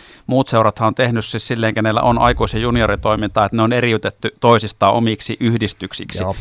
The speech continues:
Speaker 1: mut Happeellahan ei oo, niin tämähän on tavallaan just tossa, kun puhuit, että kun seura tarvitsee sitä rahaa, mut sit jos miettii mun korvaan se, kun vaikka miettii, että on omia muksuja, ketkä harrastaa, niin mä miettisin vanhempana sitä, että miten sitä nyt menee tää homma, että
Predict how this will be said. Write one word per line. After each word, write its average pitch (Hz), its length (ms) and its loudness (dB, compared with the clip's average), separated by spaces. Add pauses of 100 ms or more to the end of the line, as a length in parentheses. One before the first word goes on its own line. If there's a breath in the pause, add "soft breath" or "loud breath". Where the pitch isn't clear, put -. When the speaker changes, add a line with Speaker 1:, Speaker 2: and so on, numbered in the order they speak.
(140 loud breath)
Speaker 1:
mut 117 120 -4
Happeellahan 113 640 2
ei 117 220 0
oo, 110 180 6 (320 loud breath)
niin 110 120 -4
tämähän 131 340 2
on 107 60 -4
tavallaan 117 500 2
just 117 180 -6
tossa, 117 200 -6
kun 113 100 -4
puhuit, 123 320 -2
että - 180 -8
kun - 100 -6
seura 120 260 0
tarvitsee 110 400 -4
sitä 110 200 0
rahaa, 117 340 2
mut 101 160 -6
sit - 120 -14
jos - 120 -8
miettii 113 400 -6 (680 loud breath)
mun 135 200 4
korvaan 117 360 6
se, 123 120 -2
kun 117 300 0
vaikka 113 220 0
miettii, 120 240 -2
että 113 120 -2
on 117 80 2
omia 123 280 2
muksuja, 117 380 0
ketkä - 260 -6
harrastaa, 113 540 2
niin 117 160 -2
mä 123 160 0
miettisin 120 500 -2
vanhempana 120 480 2
sitä, - 160 -6
että 117 140 -6
miten 131 240 -4
sitä - 220 -2
nyt 110 160 -4
menee 131 220 0
tää 107 200 0
homma, 117 300 0
että 101 220 -4